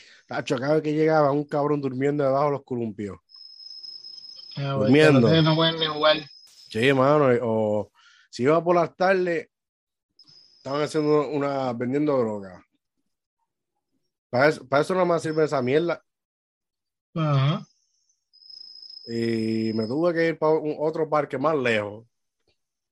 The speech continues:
Speaker 1: Es jodida.
Speaker 2: Ya, sí, está claro. Aquí ya esos, los parques ni los usan, aquí ya.
Speaker 1: No sabes lo que tenemos hasta que lo perdemos.
Speaker 2: Sí,
Speaker 1: Yo
Speaker 2: man.
Speaker 1: me, yo me recuerdo en Salinas, empezamos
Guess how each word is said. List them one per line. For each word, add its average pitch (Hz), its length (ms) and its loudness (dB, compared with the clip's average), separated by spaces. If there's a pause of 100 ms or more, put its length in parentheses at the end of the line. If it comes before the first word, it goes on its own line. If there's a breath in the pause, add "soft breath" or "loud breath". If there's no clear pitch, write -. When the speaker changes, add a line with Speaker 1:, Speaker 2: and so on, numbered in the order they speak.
(200)
Speaker 1:
Es 127 120 2
jodida. 117 540 4 (960)
Speaker 2:
Ya, 139 380 -4
sí, 135 100 -4
está 127 200 -10
claro. 120 340 -8 (1040 loud breath)
Aquí 165 360 0
ya 196 240 6
esos, 180 220 0
los 160 200 0
parques 180 280 2
ni 170 100 0
los 156 180 0
usan, 147 360 -4
aquí 135 380 -6
ya. 120 100 -6 (2750)
Speaker 1:
No - 100 -20
sabes 127 300 2
lo 123 100 4
que 123 80 0
tenemos 117 480 -2
hasta 101 160 -10
que 101 60 -8
lo 101 120 -6
perdemos. 95 540 -4 (1080)
Speaker 2:
Sí, 143 320 -4
Speaker 1:
Yo 143 60 0
Speaker 2:
man. 135 260 -2
Speaker 1:
me, - 180 -2
yo 120 120 0
me 135 100 6
recuerdo 135 240 6
en 131 80 2
Salinas, 127 420 4
empezamos 117 880 0